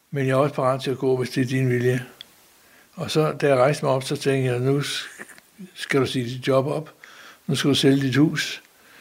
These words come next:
fordi nu skal du videre." Det kunne jeg bare mærke. Og det blev starten til, at, at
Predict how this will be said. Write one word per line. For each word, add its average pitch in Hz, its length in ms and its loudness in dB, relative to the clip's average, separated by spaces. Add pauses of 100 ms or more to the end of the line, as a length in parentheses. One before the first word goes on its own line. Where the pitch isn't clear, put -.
(140)
fordi 147 300 2
nu 135 140 2
skal 131 180 -2
du 131 60 6
videre." 131 380 4
Det 127 180 -2
kunne 139 120 2
jeg 123 100 4
bare 131 160 2
mærke. 131 300 0 (720)
Og 175 160 -6
det 139 120 2
blev 135 220 2
starten 135 420 2
til, 135 140 -2
at, 127 360 -2
at 127 220 -6